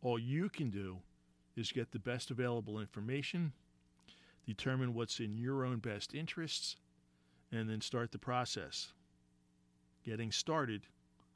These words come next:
is easy once you take action.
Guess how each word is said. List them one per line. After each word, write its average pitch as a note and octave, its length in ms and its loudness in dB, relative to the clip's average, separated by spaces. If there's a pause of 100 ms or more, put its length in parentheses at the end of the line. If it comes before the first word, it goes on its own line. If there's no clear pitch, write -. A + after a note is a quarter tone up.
(120)
is G2+ 280 -4
easy G#2 480 -2 (800)
once A2 260 -4
you G#2+ 60 -6
take G2+ 240 -4
action. G#2 440 -8